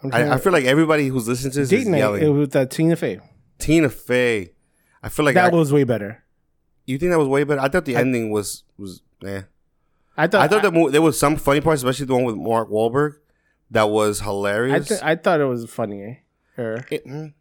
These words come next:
Speaker 2: I
Speaker 1: er,
Speaker 2: guess it was.
Speaker 1: ish.
Speaker 2: It was funnier, but I like the ending of this one better than I like that one.
Speaker 1: Yeah,
Speaker 2: That one, I
Speaker 1: agreed.
Speaker 2: feel like the ending of that one was a little,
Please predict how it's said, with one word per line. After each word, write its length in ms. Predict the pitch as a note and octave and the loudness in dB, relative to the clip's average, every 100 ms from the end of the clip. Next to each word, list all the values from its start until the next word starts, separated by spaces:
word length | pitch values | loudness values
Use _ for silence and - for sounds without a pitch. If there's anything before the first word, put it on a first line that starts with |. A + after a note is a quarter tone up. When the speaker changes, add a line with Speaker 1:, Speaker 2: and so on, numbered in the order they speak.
| - | -6
Speaker 2:
I 40 | |
Speaker 1:
er, 120 | D3 C#3 | -2 2
Speaker 2:
guess 180 | F#3+ | 2
it 40 | D#3+ | 4
was. 140 | B2 A#2 | 2 2
Speaker 1:
ish. 360 | - - - _ _ _ _ _ - | -4 -12 -20 _ _ _ _ _ -2
Speaker 2:
It 100 | D3 | 0
was 120 | D3+ | 0
funnier, 280 | - D3+ E3 | 2 2 2
but 100 | C#3 | 2
I 40 | B2 | 0
like 140 | C3+ | 0
the 100 | C3 | -2
ending 160 | B2+ A#2+ | -2 -2
of 60 | |
this 120 | A2+ A2+ | -4 -6
one 140 | G#2+ | -4
better 200 | G#2 G2+ | -2 -2
than 120 | G2 | -4
I 60 | F#2+ | -6
like 200 | F#2+ F#2+ | -8 -8
that 120 | G2 | -4
one. 80 | D3 | -2
Speaker 1:
Yeah, 80 | A2+ | -2
Speaker 2:
That 100 | A#2 | -4
one, 140 | - - | -10 -10
I 60 | B2+ | -6
Speaker 1:
agreed. 160 | B2+ | 0
Speaker 2:
feel 80 | D#3+ | 0
like 120 | C#3+ | 2
the 80 | B2 | 0
ending 160 | C3 B2+ | 0 0
of 40 | |
that 80 | B2 A#2+ | 0 -2
one 100 | A2+ | -2
was 120 | G#2+ | -6
a 40 | |
little, 480 | A2+ E3+ D#3+ C#3 | -6 -4 -2 -2